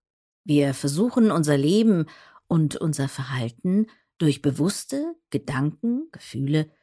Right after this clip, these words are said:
zu steuern, in Klammer, kognitiv-emotionale Steuerung, Klammer zu.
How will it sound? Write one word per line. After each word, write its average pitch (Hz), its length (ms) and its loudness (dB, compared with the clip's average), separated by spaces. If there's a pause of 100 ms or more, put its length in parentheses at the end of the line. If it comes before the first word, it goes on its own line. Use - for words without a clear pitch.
(140)
zu 226 140 0
steuern, 160 760 -4 (200)
in 165 140 0
Klammer, 143 480 0 (460)
kognitiv-emotionale 202 1900 0
Steuerung, 131 680 -4
Klammer 139 340 -4
zu. - 320 -14